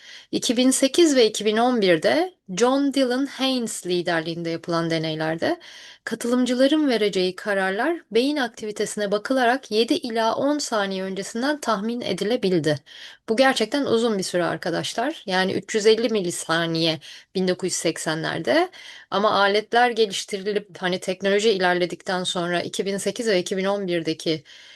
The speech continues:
e, teknolojiyle yapılan ölçümlerde yedi ile on saniye önce beyinde bir aktivasyon başlıyor.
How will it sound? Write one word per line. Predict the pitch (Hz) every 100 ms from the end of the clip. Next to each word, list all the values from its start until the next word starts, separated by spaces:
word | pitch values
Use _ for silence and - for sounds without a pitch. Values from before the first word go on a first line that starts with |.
| - _ -
e, | 175 170 165 170
teknolojiyle | 190 185 196 208 226 220
yapılan | 185 180 185 170 175
ölçümlerde | 170 175 190 180 196 285
yedi | 226 220 208
ile | 277 214 240 285 349 _ -
on | 262 269
saniye | - 202 185 185 180
önce | 185 190 180 185 277 349 339
beyinde | 208 214 214 269
bir | 233
aktivasyon | 185 - 185 180 - 254 262 220
başlıyor. | 156 - - -